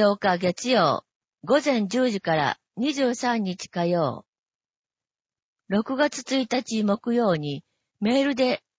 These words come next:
当落連絡。当選者は六月十一日日曜までに入金、入場券を受け取り。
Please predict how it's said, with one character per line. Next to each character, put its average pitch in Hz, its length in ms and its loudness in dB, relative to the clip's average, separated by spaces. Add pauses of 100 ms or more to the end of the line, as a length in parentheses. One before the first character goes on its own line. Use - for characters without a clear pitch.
当 262 240 4
落 180 320 -2
連 180 240 0
絡。 160 400 -4 (1080)
当 302 220 0
選 294 280 -4
者 180 180 -6
は 139 240 -4 (120)
六 190 260 -8
月 277 320 -2
十 262 280 -4
一 226 220 -10
日 208 480 -6
日 208 300 -6
曜 277 160 0
ま 196 160 -2
で 151 140 -4
に 139 200 -8 (300)
入 262 280 -2
金、 226 340 -4 (160)
入 277 220 -4
場 294 220 0
券 175 300 -4
を 147 180 -2
受 190 200 -8
け 185 40 -4
取 165 260 -4
り。 127 120 -10